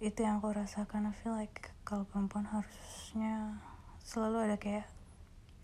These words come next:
standar yang tinggi di antara kes-, kita sesama perempuan gitu. Usually, you know, kadang perempuan tuh lebih keras sama sesamanya sendiri gitu, lebih cepet duluan ngebully antar sesama perempuan gitu, karena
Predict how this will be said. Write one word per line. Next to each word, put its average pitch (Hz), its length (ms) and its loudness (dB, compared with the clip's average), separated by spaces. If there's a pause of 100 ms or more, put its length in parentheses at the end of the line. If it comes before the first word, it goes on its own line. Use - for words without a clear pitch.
(1300)
standar 220 480 4
yang 233 160 4
tinggi 226 320 4
di 220 80 8
antara 208 480 4 (160)
kes-, 220 320 -10
kita 220 240 0
sesama 214 480 4
perempuan 202 560 2
gitu. 202 320 -2 (880)
Usually, 214 480 4
you 220 80 6
know, 214 240 4 (480)
kadang 208 400 4
perempuan 226 400 4
tuh 247 80 4
lebih 214 240 4
keras 202 240 -2
sama 208 240 2
sesamanya 214 560 2
sendiri 202 320 4
gitu, 196 240 -2
lebih 196 240 -2
cepet - 320 -4
duluan 202 480 8
ngebully 190 400 6 (560)
antar - 160 -2
sesama 214 480 4
perempuan 202 560 6
gitu, 214 160 -4
karena 214 320 4